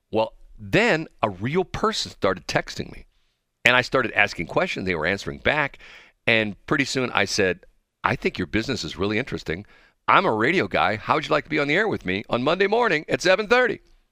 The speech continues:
And they replied back, "Would love it." So at <laughs> seven thirty, I'm gonna call a woman.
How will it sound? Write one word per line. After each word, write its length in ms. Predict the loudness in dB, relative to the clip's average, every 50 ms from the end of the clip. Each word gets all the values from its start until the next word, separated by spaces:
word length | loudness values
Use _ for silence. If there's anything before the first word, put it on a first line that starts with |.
| _ _ _
And 120 | -4 -2 -2
they 60 | -2
replied 340 | -2 0 0 2 2 2 2
back, 220 | 0 0 0 -2 _ _ -4
"Would 200 | -2 -2 0 2
love 260 | 2 2 2 2 2
it." 140 | 0 -2 -4 -8 _ _ _ _ _ _ _ _ _ _ _ _ _ -6
So 300 | 0 2 2 2 2 2 0
at 140 | 0 0
<laughs> 140 | 0 0 0
seven 240 | 2 2 2 0 0
thirty, 460 | -2 -2 0 2 2 2 0 -2 -6 -10 -20 -20 _ _ _ -4
I'm 80 | -2 -2
gonna 120 | -2 -2
call 280 | 0 0 2 2 2 0
a 80 | 0
woman. 320 | -2 -4 -4 -4 -6 -8